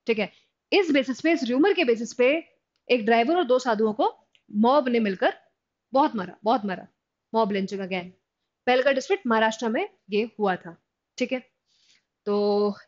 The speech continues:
ये सीन है मॉब लिंचिंग का इंडिया में, ठीक है? अम, क्यों इंपॉर्टेंट है?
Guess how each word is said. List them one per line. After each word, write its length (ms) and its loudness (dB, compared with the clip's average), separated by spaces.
ये 240 2
सीन 220 0
है 80 0
मॉब 220 0
लिंचिंग 320 -2
का 80 0
इंडिया 300 0
में, 160 -12
ठीक 180 -2
है? 340 -4
अम, 540 2
क्यों 180 4
इंपॉर्टेंट 420 2
है? 100 -2